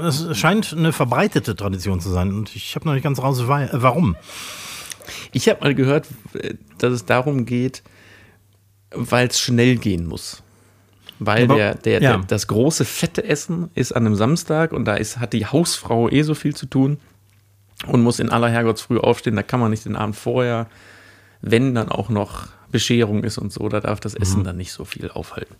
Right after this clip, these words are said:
Speaker 1: Ja, sowas hab ich auch schon mal gehört. Heiligabend muss es schnell gehen. Aber ich stehe
Speaker 2: Ja,
Speaker 1: da nicht so
Speaker 2: aber,
Speaker 1: drauf.
Speaker 2: aber,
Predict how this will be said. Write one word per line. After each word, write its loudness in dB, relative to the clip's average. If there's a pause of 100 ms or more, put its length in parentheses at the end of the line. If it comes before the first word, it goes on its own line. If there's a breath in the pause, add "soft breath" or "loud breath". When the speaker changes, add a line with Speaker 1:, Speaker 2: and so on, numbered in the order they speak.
(580 loud breath)
Speaker 1:
Ja, 4
sowas 6
hab 4
ich -2
auch 2
schon 2
mal 2
gehört. -4 (800 soft breath)
Heiligabend 4
muss 2
es -2
schnell 2
gehen. -4 (3000 loud breath)
Aber 2
ich -4
stehe 2
Speaker 2:
Ja, 6
Speaker 1:
da 0
nicht 2
so 6
Speaker 2:
aber, 4
Speaker 1:
drauf. 4
Speaker 2:
aber, 4